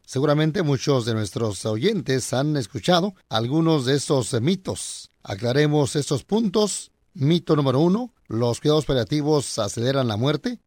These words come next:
o hacen que la persona muera antes?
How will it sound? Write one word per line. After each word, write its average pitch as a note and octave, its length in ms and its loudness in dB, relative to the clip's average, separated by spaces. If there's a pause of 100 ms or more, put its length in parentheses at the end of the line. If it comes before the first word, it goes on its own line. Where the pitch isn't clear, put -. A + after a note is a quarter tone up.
(200)
o A2 280 -2
hacen C#3 340 -2
que B2 100 -4
la A2+ 120 0
persona C3 580 0 (240)
muera A2+ 320 2
antes? G#2+ 500 -4